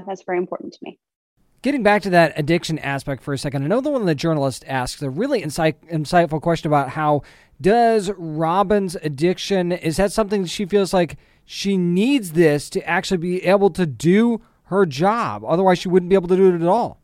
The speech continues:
Speaker 1: I think that definitely factors in that there are, you know, I mean, even just the number, the hours she keeps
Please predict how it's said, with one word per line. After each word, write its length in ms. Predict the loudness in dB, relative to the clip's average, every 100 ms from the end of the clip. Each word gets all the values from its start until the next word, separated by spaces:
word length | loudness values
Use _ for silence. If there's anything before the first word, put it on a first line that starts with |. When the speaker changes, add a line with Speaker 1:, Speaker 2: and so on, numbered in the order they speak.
| _
Speaker 1:
I 120 | -4
think 160 | -2 0
that 180 | 0 0
definitely 520 | 0 -2 -6 -4 -4
factors 580 | -2 -4 -4 -10 -8 -6
in 220 | -6 -6
that 200 | -8 -6
there 160 | -4 0
are, 300 | 0 -2 _ _ _
you 140 | -10
know, 220 | -6 -6 -6 -4
I 60 |
mean, 300 | -2 -2 -4 -10 _
even 320 | -4 -2 -4 -6
just 220 | -8 -6
the 300 | -4 -2 -4 _ -10
number, 420 | 0 2 4 0 -2
the 140 | -4 0
hours 480 | 0 0 -2 -8
she 220 | -10 -12 -12
keeps 580 | -12 -14 -14 -20 -20